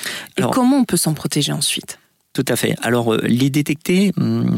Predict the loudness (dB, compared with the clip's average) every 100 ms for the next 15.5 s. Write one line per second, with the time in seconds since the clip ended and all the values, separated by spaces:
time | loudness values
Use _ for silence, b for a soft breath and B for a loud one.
0 | -2 0 2 2 2 2 2 0 0 0
1 | 0 2 4 2 0 -4 -4 0 2 0
2 | 0 -2 0 2 2 2 -2 0 2 2
3 | 2 -2 -4 -2 -4 -6 -8 -4 0 0
4 | 0 B B B B 0 2 4 4 2
5 | 2 0 -4 -4 -2 -2 -2 0 0 0
6 | 0 2 2 2 2 2 2 2 2 2
7 | 2 0 2 2 0 -4 B B B -2
8 | -2 -2 -2 -2 -2 -2 2 4 4 0
9 | -2 -2 -2 -2 -4 -6 _ B B B
10 | -4 -2 2 0 -2 -6 -4 -2 0 0
11 | 0 0 0 0 0 0 0 2 4 2
12 | 0 -2 -2 -2 -2 0 2 2 2 2
13 | 0 0 2 4 4 2 0 0 0 2
14 | 0 -2 0 0 0 -2 0 2 4 4
15 | 4 4 2 0